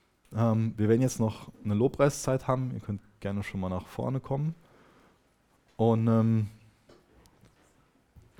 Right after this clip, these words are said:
dann werden wir danach noch in Kleingruppen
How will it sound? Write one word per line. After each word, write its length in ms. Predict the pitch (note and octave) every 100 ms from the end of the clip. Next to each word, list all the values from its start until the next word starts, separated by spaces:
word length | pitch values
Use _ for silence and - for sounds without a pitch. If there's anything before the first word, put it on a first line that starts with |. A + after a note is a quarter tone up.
| - _ -
dann 580 | G#2+ A2+ A2+ A#2 A2 G2+ - _ _ _ _ _ _ _ _ _ _ _ _ - _ _ _ _ _ _ _ _ _ _ - _ _ _ _ _ _ -
werden 140 | A#2
wir 60 | G#2
danach 420 | F#2+ A2+ D3+ -
noch 280 | B2+ A2+ -
in 100 | G2
Kleingruppen 760 | G#2 A#2 B2 A2+ A#2 G#2+ G#2